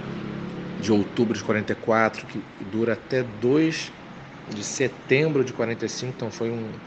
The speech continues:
um, um, um conflito muito extenso, com vitória norte-americana.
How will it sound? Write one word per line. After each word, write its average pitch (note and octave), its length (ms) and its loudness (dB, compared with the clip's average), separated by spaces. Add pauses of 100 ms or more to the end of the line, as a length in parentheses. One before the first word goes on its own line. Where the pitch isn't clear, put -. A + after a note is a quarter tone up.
(440)
um, - 40 -4
um, G2+ 720 -4 (280)
um G#2+ 60 -8
conflito G#2+ 580 -4
muito A2+ 480 -2
extenso, A#2+ 580 -4
com A#2+ 120 -2
vitória G#2+ 460 0
norte-americana. G#2+ 840 -4